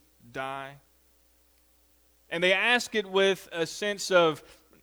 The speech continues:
not really believing. "I don't really buy into, to this whole thing. I don't really buy into who Jesus is." And in fact, we'll see in the passage that the scoffers, those skeptics, were,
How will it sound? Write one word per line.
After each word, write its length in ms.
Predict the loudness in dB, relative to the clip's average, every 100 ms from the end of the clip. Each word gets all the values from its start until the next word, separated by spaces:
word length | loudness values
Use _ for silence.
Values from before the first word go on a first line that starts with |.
| _ -20
not 320 | -8 -2 -2
really 280 | 4 6 6
believing. 560 | 2 -2 0 -2 -4 -6
"I 80 | -4
don't 80 |
really 120 | 0 0
buy 280 | 2 2
into, 680 | 0 -4 -6 -10 -8 -6 -6 -14 _ _ _ _ _
to 80 | -12
this 220 | -6 -6
whole 180 | -4 -8
thing. 340 | -10 -10 -8 -8
I 40 |
don't 100 | -8
really 140 | -8
buy 240 | -2 -2 -2
into 180 | -8 -12
who 100 | -14
Jesus 520 | -12 -12 -12 -14 -12
is." 400 | -12 -12 -16 -20 _ _ _ _ _ _ _ _ _ _ _ _ _ _ _ -14
And 60 | -12
in 80 |
fact, 500 | -2 2 2 2 -2
we'll 200 | -8 -8
see 420 | -8 -6 -4 -2 -4
in 100 | -6
the 80 |
passage 680 | -6 -4 -2 -4 -8 -10 -8
that 200 | -8 -8
the 80 | -12
scoffers, 640 | -10 -4 -2 -2 -6 -10 -6
those 200 | -6 -6
skeptics, 720 | -2 -2 -2 -10 -12 -14 -8
were, 360 | -6 -6 -8